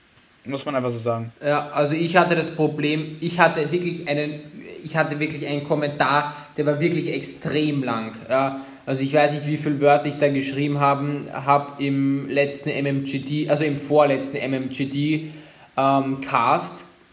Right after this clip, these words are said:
Speaker 2: Das wär, der war wirklich brutalst lang. Und glaubt ihr, dass da irgendwas einmal funktioniert? Nö.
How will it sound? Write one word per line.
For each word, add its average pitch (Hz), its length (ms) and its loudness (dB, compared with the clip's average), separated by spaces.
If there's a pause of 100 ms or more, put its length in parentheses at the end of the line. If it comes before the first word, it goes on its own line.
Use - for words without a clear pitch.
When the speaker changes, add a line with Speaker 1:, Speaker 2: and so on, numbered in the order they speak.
(260)
Speaker 2:
Das 139 160 0
wär, 147 180 4
der 143 180 2
war 143 260 4
wirklich 143 400 0 (460)
brutalst 123 840 0
lang. 135 460 0
Und 143 200 -2 (680)
glaubt 160 540 4
ihr, 208 320 6 (480)
dass 175 200 6
da 190 80 10 (300)
irgendwas 247 680 6
einmal 220 200 6
funktioniert? 214 840 2
Nö. 135 260 0